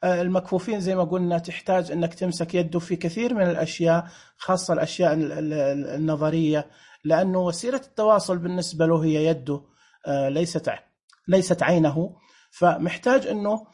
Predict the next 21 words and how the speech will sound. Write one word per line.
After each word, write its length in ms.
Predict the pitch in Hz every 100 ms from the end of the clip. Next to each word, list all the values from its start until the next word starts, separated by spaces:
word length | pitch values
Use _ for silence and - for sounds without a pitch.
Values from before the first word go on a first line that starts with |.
| _ _ 185
آه، 220 | 175 165
يتواصل 640 | 165 170 190 208 208 196
من 140 | 175 160
خلال 360 | - 175 170
يده 380 | 160 165 165 151
كثيرًا. 580 | - 147 160 151 123 113 - _ _ _ -
آه، 920 | 151 160 151 143 135 135 160 - 180 - 196 _ _ _ _
مسألة 680 | 175 202 311 - 247 262 254 - _ _ _ _ -
ال-، 300 | 180 202 196 185 180 165 143 107 87 - - -
البنات 540 | 208 180 214 233 226
يدربوا 640 | 208 190 220 208 180 190 190
رجال 500 | 185 156 202 196 190
أو 140 | 175
الرجال 480 | 196 185 170 196 190
يدربوا 720 | 185 175 180 170 208 190 175
بنات، 520 | 170 180 190 190 185 - _ _ _ -
م-، 720 | 202 202 - - 131 - -
في 100 | 226
المجتمع 460 | 254 254 - 294
هنا 220 | 214 262 226
مرفوضة. 720 | 190 175 - 202 143 127